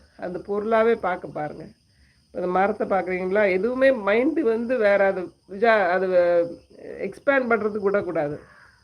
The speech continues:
ஓகே, அவ்வளவுதான் அப்படின்னு. So, அண்ணாமலையார்கிட்டன்னு வந்துட்டீங்கன்னா, நீ உங்களுக்கு நிறைய இந்த மாதிரி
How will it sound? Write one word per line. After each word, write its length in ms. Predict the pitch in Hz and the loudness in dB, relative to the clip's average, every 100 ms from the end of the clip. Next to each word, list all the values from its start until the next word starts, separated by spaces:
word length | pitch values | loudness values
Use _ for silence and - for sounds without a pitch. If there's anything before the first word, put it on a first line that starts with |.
| _ _ _ - - - | _ _ _ -20 -20 -10
ஓகே, 340 | - 277 202 - - | -8 -2 -2 -4 -6
அவ்வளவுதான் 420 | - 202 196 175 - - | 0 2 2 -2 -6 -12
அப்படின்னு. 440 | - 175 175 160 - _ _ - - - _ _ _ _ _ _ _ _ _ _ _ _ _ _ _ _ _ - | -8 -4 -4 -6 -12 _ _ -20 -20 -20 _ _ _ _ _ _ _ _ _ _ _ _ _ _ _ _ _ -6
So, 180 | 330 | -4
அண்ணாமலையார்கிட்டன்னு 1200 | 262 247 226 247 262 262 262 262 277 - 269 285 233 | -2 0 0 0 2 4 4 4 2 2 2 2 -2
வந்துட்டீங்கன்னா, 540 | 220 254 226 226 277 | -4 -8 -4 -2 2
நீ 100 | 320 | 4
உங்களுக்கு 300 | 208 202 202 | 4 4 4
நிறைய 640 | 190 175 190 226 233 269 415 | 4 4 4 2 -2 2 4
இந்த 180 | 330 240 | 4 4
மாதிரி 500 | 233 247 254 226 | 4 4 4 0